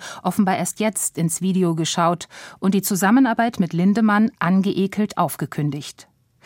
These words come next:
Man findet auf der Website des Verlags kein einziges Lindemann-Buch mehr. Das Vertrauensverhältnis zum Autor sei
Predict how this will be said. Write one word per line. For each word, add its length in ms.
Man 200
findet 400
auf 160
der 140
Website 440
des 160
Verlags 560
kein 360
einziges 540
Lindemann-Buch 760
mehr. 280
Das 280
Vertrauensverhältnis 1080
zum 240
Autor 580
sei 340